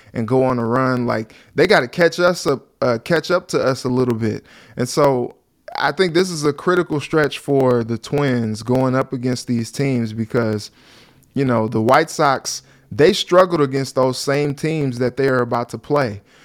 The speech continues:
You know, so much was made about the, the Josh Donaldson,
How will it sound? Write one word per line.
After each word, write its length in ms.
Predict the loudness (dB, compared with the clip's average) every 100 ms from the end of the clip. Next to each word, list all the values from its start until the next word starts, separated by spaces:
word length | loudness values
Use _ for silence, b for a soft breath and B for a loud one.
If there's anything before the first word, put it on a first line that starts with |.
| b -4
You 120 | 0
know, 360 | 2 2 2 -2
so 260 | -2 0
much 280 | 2 0 -2
was 140 | -6 -4
made 340 | -2 0 -2
about 420 | 0 -2 -2 -6
the, 380 | -6 -4 -4 -6
the 80 | -6
Josh 360 | -4 -2 -2 -4
Donaldson, 920 | -4 -2 -2 -6 -6 -4 -4 -4 -8